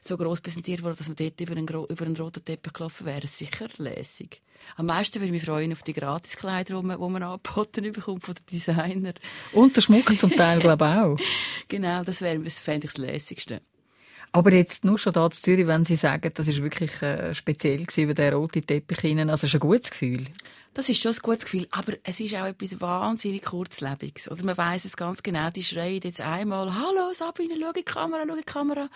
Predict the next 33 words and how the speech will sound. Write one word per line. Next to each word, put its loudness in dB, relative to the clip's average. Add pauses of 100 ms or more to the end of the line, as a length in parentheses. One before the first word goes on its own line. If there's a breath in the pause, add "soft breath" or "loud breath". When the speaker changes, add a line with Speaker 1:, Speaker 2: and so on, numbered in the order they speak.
(360 loud breath)
Speaker 1:
Und -6
die 0
haben 0
einen 0
morgen 0
vergessen, -2
so -2
wie -4
der -4
halb, -6
der -10
Rest -4
von -12
der -6
Welt -8
einen -6
auch -6
vergessen -8
hat. -6 (440 loud breath)
Also 0
man -2
darf 0
sich -2
nicht -4
verlieben -6
in -6
das -6
Gefühl. -8 (480 loud breath)
Es -4
ist 0
etwas -6
wahnsinnig -4
Kurzlebiges. -10